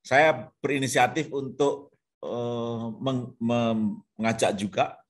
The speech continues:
saya share juga ke mahasiswa pasca sarjana, yang saya juga ngajar di situ, lalu sejumlah mahasiswa saya yang saya bimbing di, eh, menurut penulisan tesis dan disertasi. Nah, termasuk dosen-dosen yang,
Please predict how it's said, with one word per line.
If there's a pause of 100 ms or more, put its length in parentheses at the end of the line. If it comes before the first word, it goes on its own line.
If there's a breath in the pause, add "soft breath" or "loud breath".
saya
share
juga
ke
mahasiswa
pasca
sarjana, (560 soft breath)
yang
saya
juga
ngajar
di
situ,
lalu
sejumlah
mahasiswa
saya
yang
saya
bimbing
di, (400 loud breath)
eh,
menurut
penulisan
tesis
dan
disertasi. (560 soft breath)
Nah,
termasuk
dosen-dosen
yang,